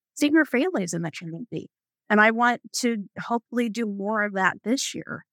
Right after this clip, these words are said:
where I'm, you know, doing hopefully less the trauma team response and crisis response and just getting to enjoy,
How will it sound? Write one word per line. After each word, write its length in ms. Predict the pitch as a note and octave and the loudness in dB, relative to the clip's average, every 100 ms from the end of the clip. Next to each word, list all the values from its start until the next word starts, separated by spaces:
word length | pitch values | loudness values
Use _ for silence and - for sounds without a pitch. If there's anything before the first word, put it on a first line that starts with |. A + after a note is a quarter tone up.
| _ _ | _ _
where 160 | G#3 F#3+ | 2 4
I'm, 200 | G3+ F#3+ | 4 2
you 120 | G#3 | -2
know, 140 | G3+ F#3+ | -2 -2
doing 260 | G3 F#3+ | -4 -4
hopefully 320 | F#3 A3 A3+ | -6 -4 -2
less 400 | A3 F#3+ A#3 - - _ | 0 0 -2 -6 -12 _
the 100 | D4 | -4
trauma 540 | - - - A3 G#3 G#3 | -2 -2 2 4 4 0
team 260 | - G#3+ | -2 -4
response 580 | A3 G#3 - G3 A3+ A#3+ | -4 -4 0 4 4 2
and 160 | A3 G#3 - - _ | -4 -6 -10 -14 _
crisis 440 | - G#3+ A#3+ A3+ - | 4 4 6 0 -2
response 520 | G3 - F3+ G3 - | -6 -4 -2 -2 -2
and 160 | G3+ F3+ _ _ _ | -4 -6 _ _ _
just 200 | - C4 | 2 2
getting 240 | C4+ C#4 D4 | 2 2 2
to 200 | D4 G#3 | 2 2
enjoy, 760 | A3 F#3 G3+ A3+ B3+ G#3 G3 | 2 0 -4 0 0 0 -4